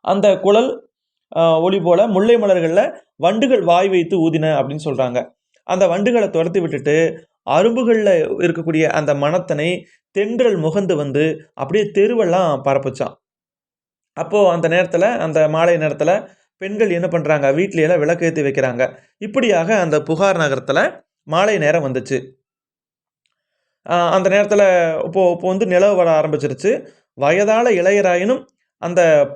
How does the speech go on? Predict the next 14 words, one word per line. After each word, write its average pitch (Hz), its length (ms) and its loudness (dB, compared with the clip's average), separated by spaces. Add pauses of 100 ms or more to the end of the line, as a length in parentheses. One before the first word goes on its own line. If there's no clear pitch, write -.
(100)
பகைவேந்தர்களை 208 720 2
தோற்றோடச் 202 460 0
செய்யக்கூடிய 170 420 0
வல்லமையுடையவர்கள் 170 720 0
பாண்டியர்கள். 143 520 0 (300)
அந்த 160 260 -2
பாண்டியனுடைய 202 680 0
மரபுல 175 400 0
வந்தவன் 151 320 0
தான் 175 260 0
இந்த 143 160 -4
சந்திரன் 139 400 -2
அப்படின்னு 131 280 -6
சொல்றாங்க. 120 460 -4